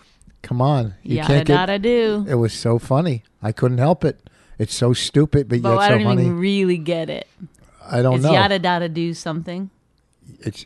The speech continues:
Speaker 1: it's, yeah, don't people go yada dada do? No, they go, uh,
Speaker 2: Yeah.
Speaker 1: yabba dabba do.
Speaker 2: Yeah.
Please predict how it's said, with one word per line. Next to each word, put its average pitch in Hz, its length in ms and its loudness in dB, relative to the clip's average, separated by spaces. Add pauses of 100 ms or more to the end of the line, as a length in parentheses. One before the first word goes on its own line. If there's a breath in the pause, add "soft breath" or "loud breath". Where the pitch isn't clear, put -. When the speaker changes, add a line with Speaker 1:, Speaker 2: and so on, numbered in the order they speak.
Speaker 1:
it's, - 200 -16 (280)
yeah, 147 200 -6
don't 120 200 -4
people 135 240 2
go 131 120 2
yada 123 600 -2
dada 151 320 -6
do? 170 340 -2
No, 131 140 4
they 123 120 4
go, 113 220 2
uh, 110 320 0 (300)
Speaker 2:
Yeah. 165 240 -6
Speaker 1:
yabba 127 380 4
dabba 104 360 0
do. 95 360 0 (100)
Speaker 2:
Yeah. 208 540 -6